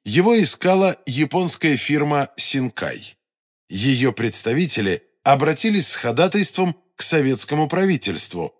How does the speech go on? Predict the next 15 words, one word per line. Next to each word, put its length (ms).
о 160
разрешении 840
работ 520
по 160
поиску 440
сокровищ 640
принца – 540
и 120
предлагали 640
не 220
только 360
погасить 560
затраты, 600
произведённые 960
Эпроном, 520